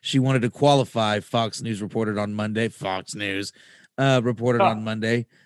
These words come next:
Speaker 1: Uh, "My goal is to win the Olympics so I can burn a U S flag on the podium," Wolf reportedly wrote on March twenty-fifth, twenty twenty,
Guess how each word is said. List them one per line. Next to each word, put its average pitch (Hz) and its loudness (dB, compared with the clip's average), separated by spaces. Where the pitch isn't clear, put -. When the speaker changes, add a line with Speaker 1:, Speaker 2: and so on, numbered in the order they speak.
Speaker 1:
Uh, 127 4
"My 139 2
goal 160 4
is 143 -2
to 143 2
win 143 0
the 139 6
Olympics 131 -2
so 131 0
I 127 0
can 123 -4
burn 139 4
a 135 0
U 135 2
S 127 0
flag 123 0
on 120 -2
the 120 -8
podium," 113 -4
Wolf 120 2
reportedly 113 -4
wrote 113 -4
on 107 -8
March 113 -4
twenty-fifth, 117 -6
twenty 117 -8
twenty, 113 -12